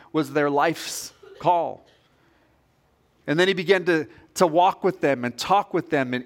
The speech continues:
eat with them and spend time with them. And he poured into them because here's what he knew. He knew, "I'm gonna do these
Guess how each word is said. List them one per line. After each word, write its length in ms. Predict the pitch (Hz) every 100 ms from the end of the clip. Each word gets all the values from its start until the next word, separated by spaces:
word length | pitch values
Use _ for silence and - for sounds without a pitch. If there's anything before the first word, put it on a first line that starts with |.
| -
eat 220 | 202 196
with 180 | 165 -
them 160 | 143
and 120 | 135
spend 320 | - - 156 131
time 260 | 165 190
with 180 | 185 156
them. 200 | 156 131 - - -
And 160 | 160 165
he 60 | 156
poured 400 | - 175 196 190
into 260 | 190 -
them 280 | 160 151 147 - - - - _
because 280 | - 151 170
here's 280 | - 214 185
what 80 | 196
he 100 | 190
knew. 320 | 185 190 123 - _ _ _ _ _
He 120 | -
knew, 240 | 202 185 170 - -
"I'm 160 | 180
gonna 120 | 226 214
do 160 | 214
these 220 | 208 180